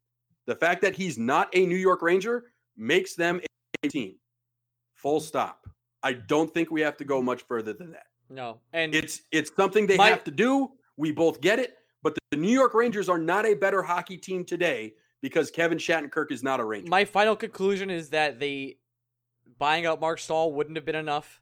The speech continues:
Speaker 2: Wouldn't have been enough mo-, not enough money, or they felt like wouldn't be enough, been enough off the cap to make things happen.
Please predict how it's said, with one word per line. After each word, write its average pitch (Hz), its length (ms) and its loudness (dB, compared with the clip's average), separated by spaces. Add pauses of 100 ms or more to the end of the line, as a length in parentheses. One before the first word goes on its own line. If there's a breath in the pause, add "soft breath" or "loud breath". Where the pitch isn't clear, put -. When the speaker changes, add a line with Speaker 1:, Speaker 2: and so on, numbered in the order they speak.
(840)
Speaker 2:
Wouldn't 156 140 -6
have 175 80 -4
been 185 100 -4
enough 185 180 -6
mo-, 160 160 -12
not 160 240 -2
enough 160 240 -4
money, 160 400 -4
or 131 80 -10
they 131 120 -4
felt 151 180 -6
like 151 120 -4
wouldn't 151 200 -4
be 151 60 -6
enough, 151 240 -6
been 147 140 -6
enough 147 260 -6
off 143 200 -4
the 151 80 -10
cap 143 300 -4
to 143 80 -12
make 139 220 -6
things 139 180 -12
happen. 127 400 -4